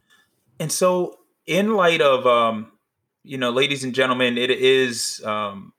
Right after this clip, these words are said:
Black History Month, as we all know. We definitely are aware of sort of the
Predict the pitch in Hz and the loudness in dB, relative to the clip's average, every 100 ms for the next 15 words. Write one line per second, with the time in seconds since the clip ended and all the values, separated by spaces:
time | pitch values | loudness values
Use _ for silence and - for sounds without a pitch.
0 | _ - 131 135 139 135 117 110 110 139 | _ -2 -2 0 -4 -2 -2 -2 -4 -8
1 | _ - 104 104 110 113 113 110 101 113 | _ -10 -8 -4 2 2 2 0 -2 -4
2 | _ _ _ _ _ 117 113 101 139 143 | _ _ _ _ _ -6 -4 0 0 2
3 | 135 123 117 113 117 107 110 120 117 107 | 2 4 6 4 2 0 4 4 4 4
4 | 110 101 - 120 110 98 95 104 104 101 | 2 0 0 0 0 -2 -2 0 0 -2
5 | - | -4